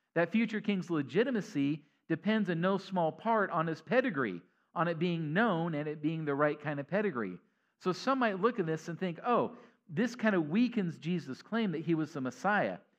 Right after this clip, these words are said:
But actually, what some would see as a disqualification only serves to emphasize the true nature of who Jesus is.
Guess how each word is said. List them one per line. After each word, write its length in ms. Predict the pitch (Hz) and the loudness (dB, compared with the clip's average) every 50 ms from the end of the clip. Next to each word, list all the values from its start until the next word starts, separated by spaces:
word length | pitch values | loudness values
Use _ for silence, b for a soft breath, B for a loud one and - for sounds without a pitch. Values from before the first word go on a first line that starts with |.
| _ _ _ _ _ _ | _ _ _ _ _ _
But 120 | - 160 - - | -2 -2 0 2
actually, 480 | 190 208 247 240 - - - 196 180 | 2 2 2 2 0 0 0 0 2
what 200 | 160 165 156 - | 2 0 -2 -2
some 280 | - - - 240 254 247 | -2 -2 -2 0 2 2
would 180 | 226 190 - | 0 0 0
see 220 | - - 202 196 180 | -2 -4 -2 0 0
as 180 | 185 160 135 | 0 -2 0
a 60 | 165 151 | 0 0
disqualification 1200 | 160 185 180 - - 185 180 170 160 - 147 139 - - 226 247 240 - - 180 160 160 160 b b b b b b b - | 0 0 0 -2 0 2 2 2 2 0 -6 -6 -4 -2 -2 -2 -2 -2 -4 -4 -4 -4 -4 b b b b b b b 0
only 320 | 233 214 254 262 240 220 | 2 2 4 4 2 0
serves 380 | - - - 220 220 214 208 - | 0 0 0 0 0 0 -2 -2
to 200 | - 165 - 202 | -4 -4 -2 0
emphasize 640 | 214 233 226 226 202 170 - 180 165 160 160 151 - | 0 0 0 -2 -6 -2 0 2 2 2 2 0 -2
the 120 | 160 147 | -6 -6
true 280 | 143 - - 226 214 196 | -4 -4 -2 -2 0 0
nature 580 | 170 165 185 220 269 254 - - 170 160 156 | 0 0 0 0 0 0 -2 -4 -4 -4 -2
of 120 | 185 147 127 | -2 -2 -2
who 140 | 185 180 | -2 -4
Jesus 440 | 156 147 180 185 170 170 180 165 - | -4 -4 -4 -4 -4 -4 -6 -4 -2
is. 460 | 240 254 247 147 98 92 - - - | 0 0 2 0 -2 -6 -12 -18 -20